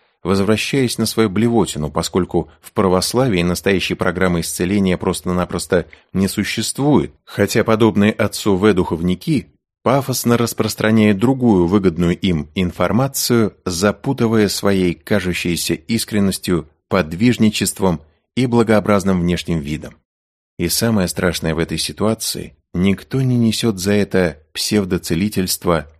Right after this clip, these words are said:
никакой ответственности. Сразу скажу, что своих обязательств отец В предо мной не выполнил и с собой на Афон не взял, поскольку теперь я больше стоял на стороне интересов братства,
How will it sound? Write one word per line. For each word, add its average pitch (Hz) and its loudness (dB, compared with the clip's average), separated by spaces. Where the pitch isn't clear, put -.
никакой 95 0
ответственности. - -8
Сразу 147 2
скажу, 139 0
что 107 -2
своих 107 0
обязательств 90 -2
отец - -2
В 113 -2
предо 110 2
мной 147 2
не 120 4
выполнил 120 0
и 101 0
с - -4
собой 101 2
на 92 4
Афон 92 0
не 95 2
взял, 73 -6
поскольку 82 -4
теперь 113 -2
я 107 2
больше 139 0
стоял 123 0
на 113 2
стороне 110 2
интересов 107 -2
братства, 110 0